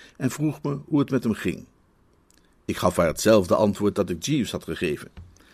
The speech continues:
"Hij verkeert in puikengezondheid," zei ik, "maar hij is somber, bedrukt, neerslachtig, gedeprimeerd."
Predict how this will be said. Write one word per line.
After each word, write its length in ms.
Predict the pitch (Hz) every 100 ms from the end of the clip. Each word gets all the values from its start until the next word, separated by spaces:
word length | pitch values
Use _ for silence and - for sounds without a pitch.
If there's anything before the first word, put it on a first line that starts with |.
| - -
"Hij 160 | 208
verkeert 460 | 151 113 269 285 -
in 260 | 113 92 - _
puikengezondheid," 1160 | 294 311 311 220 220 294 220 143 220 320 - -
zei 280 | - 73 104
ik, 200 | 165 _ _ _ -
"maar 480 | 101 151 240 240 160
hij 140 | 202
is 200 | 196 -
somber, 340 | 254 156 - - _ _ _ _
bedrukt, 760 | - 95 180 170 180 - - - _ _ _ _ _ _ _ -
neerslachtig, 920 | 101 156 - - 240 - - - - _ _ _ _ _ -
gedeprimeerd." 960 | - 156 202 185 - 175 190 - -